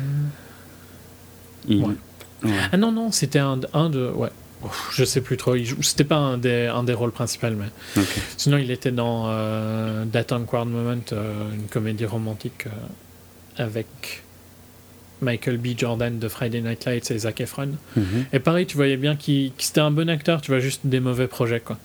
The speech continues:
Speaker 1: Mhm.
Speaker 2: Il était
Speaker 1: D'accord.
Speaker 2: dans Twenty-one and Over, dans Projet X.
Speaker 1: Dans le remake de Footloose, apparemment.
Speaker 2: Ouais. <laughs> Donc tu vois, des trucs assez bafs.
Speaker 1: Oui.
Speaker 2: Mais ouais, toujours un acteur où tu voyais qu'il avait du po-, du potentiel, juste, euh,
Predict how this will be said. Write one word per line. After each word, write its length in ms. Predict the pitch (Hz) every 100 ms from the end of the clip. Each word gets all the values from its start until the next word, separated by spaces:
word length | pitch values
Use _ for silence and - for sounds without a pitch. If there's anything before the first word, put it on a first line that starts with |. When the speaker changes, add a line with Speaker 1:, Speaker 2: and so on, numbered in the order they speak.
| -
Speaker 1:
Mhm. 80 | 107 - - 143
Speaker 2:
Il 60 |
était 180 | 117 92
Speaker 1:
D'accord. 140 | 104 117
Speaker 2:
dans 60 |
Twenty-one 520 | - 123 - 123 117 117
and 100 | 117
Over, 360 | 117 123 123 120
dans 100 | 113
Projet 360 | - 120 110 -
X. 400 | 127 - - - - - - - - - - - - - -
Speaker 1:
Dans 80 | 110
le 60 | 104
remake 280 | 104 107 104
de 60 | 104
Footloose, 520 | - 104 117 127 120 113 -
apparemment. 340 | 104 104 110 110
Speaker 2:
Ouais. 160 | 127 -
<laughs> 1120 | - 147 - - - 127 - - - - -
Donc 220 | 135 117
tu 100 | -
vois, 120 | 123
des 120 | 120 113
trucs 280 | - 110
assez 260 | 110 - 117
bafs. 240 | 110 104 - - 117
Speaker 1:
Oui. 80 | 120 117 - - 147
Speaker 2:
Mais 480 | 127 127 127 127
ouais, 180 | 127 123 -
toujours 260 | - 180 190
un 120 | 170
acteur 340 | 156 143 165 147
où 160 | 139
tu 160 | 139 143
voyais 220 | 143 139
qu'il 260 | 147 143 135
avait 160 | 131
du 160 | 135 139
po-, 160 | - - 143
du 160 | 139
potentiel, 640 | 139 147 151 135 165 156
juste, 320 | 123 127 - 123
euh, 220 | 113